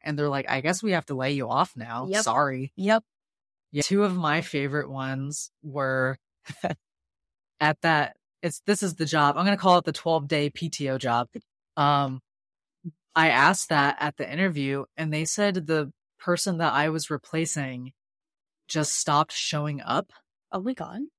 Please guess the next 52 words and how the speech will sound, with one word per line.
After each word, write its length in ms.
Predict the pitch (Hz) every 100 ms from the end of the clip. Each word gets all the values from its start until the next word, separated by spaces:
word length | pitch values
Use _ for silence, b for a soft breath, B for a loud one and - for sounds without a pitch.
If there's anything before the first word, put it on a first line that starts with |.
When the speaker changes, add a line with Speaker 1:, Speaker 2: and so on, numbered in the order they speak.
| _ -
Speaker 1:
Yeah. 380 | 143 135 117 -
I 80 | 147
was 180 | 147 143
like, 280 | 147 143 -
"Uh, 420 | 143 147 143 143 -
okay." 360 | 156 151 139 143
And 80 | 156
they're 100 | 151
like, 200 | 143 143
"Yeah, 180 | 180 180
we 140 | 156
had 180 | 147 156
to 40 | 151
let 220 | 143 139
her 140 | 147
go 260 | 135 165 190
eventually." 640 | 131 123 - 120 117 127 _ _ _ _ _ -
And 200 | 170 156
so 240 | - 160 147
now 320 | 151 151 160
after, 680 | - 151 - 156 151 143 156 _ _ _ _ _ -
'cause 120 | 175
then 120 | 185
I 80 | 214
did 160 | 170 160
that 180 | 151 - -
job 320 | 151 135 131
for 240 | 151 135 131
a 60 |
couple 260 | - 151 135
years, 480 | 131 127 120 127 - -
and 120 | 156
then 80 | 151
I 60 | 143
was 140 | 139
like, 180 | 139 143
"I 120 | 143
totally 460 | 139 - 131 123 127
get 200 | - 113
that," 220 | - 57 - _ _ _ _ -
because 340 | 151 - 151
it's 380 | 147 - - - _ _ -
sort 320 | - 147 175
of 100 | 202
a 40 | 139
depressing 540 | 127 - 143 151 123
job. 420 | 117 139 127 - -
Speaker 2:
Yeah, 340 | 214 240 240
no, 160 | 247 233
it's, 260 | 214 214 -
it's 240 | 220 -
like, 340 | 220 202 -